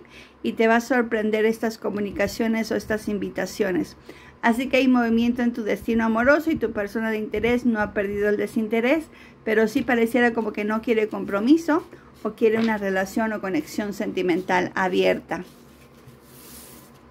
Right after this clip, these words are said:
Vamos con esta tirada, seguimos con el mismo tema, con persona de interés.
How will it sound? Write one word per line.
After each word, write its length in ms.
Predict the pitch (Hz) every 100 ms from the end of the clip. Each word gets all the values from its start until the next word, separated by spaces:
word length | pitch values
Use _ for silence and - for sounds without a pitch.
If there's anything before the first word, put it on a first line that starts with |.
| - - - - - - - - - - - - - - -
Vamos 280 | 302 330 320
con 180 | 233 240
esta 260 | 254 269
tirada, 360 | 240 214 233 247
seguimos 440 | 240 214 226 240
con 180 | 226 202
el 100 | 196
mismo 300 | 220 220 214
tema, 420 | - 226 240 240
con 200 | 240 214
persona 500 | 208 - - 220 214
de 100 | 202
interés. 580 | 196 - 196 185 185 -